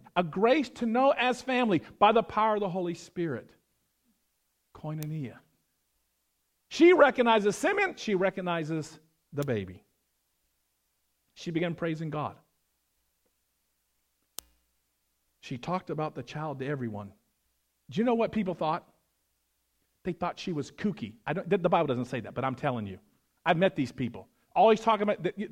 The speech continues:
the Bi-, people thought people like Simeon and Anna were kooky. They saw them for years and years and years, spend all their time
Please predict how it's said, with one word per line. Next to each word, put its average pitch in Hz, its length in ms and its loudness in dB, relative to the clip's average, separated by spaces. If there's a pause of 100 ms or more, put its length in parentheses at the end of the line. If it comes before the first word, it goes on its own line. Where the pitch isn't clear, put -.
the 214 80 4
Bi-, 214 160 0 (320)
people 277 320 6
thought - 400 2 (440)
people 214 380 -2
like 170 280 -2
Simeon 180 500 -6
and 147 180 -10
Anna 147 360 -8
were 139 100 -4
kooky. 147 420 -2 (840)
They 170 160 2
saw 220 420 2
them 208 160 -4
for 180 120 -8
years 202 380 -2
and 180 120 -4
years 185 220 -2
and 160 120 -6
years, 156 480 -2 (200)
spend 233 440 0
all 202 160 4
their 185 140 -2
time 156 480 -6